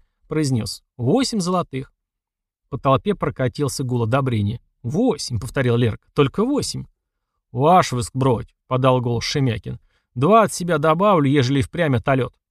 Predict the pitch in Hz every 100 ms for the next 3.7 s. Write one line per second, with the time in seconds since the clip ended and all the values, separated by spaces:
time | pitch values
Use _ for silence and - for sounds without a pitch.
0 | _ _ _ _ _ _ _ _ 147 180
1 | 196 185 - - - 131 123 117 117 107
2 | - 131 - 151 151 - 180 233 - 123
3 | 120 - - 117 113 127